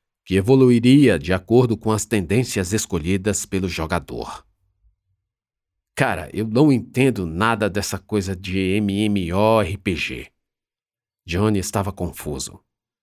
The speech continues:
achando que talvez quisessem compensá-lo pelo que aconteceu. Estava também indeciso, pois a proposta de Jéssica era praticamente receber a Lan House, por três meses somente,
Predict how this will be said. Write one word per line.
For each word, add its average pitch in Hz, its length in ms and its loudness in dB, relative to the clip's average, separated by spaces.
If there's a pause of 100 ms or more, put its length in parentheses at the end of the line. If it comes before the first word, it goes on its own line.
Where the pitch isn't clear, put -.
achando 120 460 0
que 95 80 -8
talvez 95 400 0
quisessem 107 640 -2
compensá-lo 110 840 -2
pelo 80 240 -6
que - 140 -6
aconteceu. 73 760 -8 (560)
Estava 151 300 0
também 127 380 2
indeciso, 76 720 -6 (320)
pois 98 160 -4
a 107 60 2
proposta 117 640 0
de 78 120 -10
Jéssica 95 540 -4
era 78 160 -6
praticamente 120 760 -2
receber 98 440 -2
a 80 80 -2
Lan 87 280 -4
House, 73 440 -6 (500)
por 87 180 -6
três 117 440 0
meses 92 400 -2
somente, 76 600 -8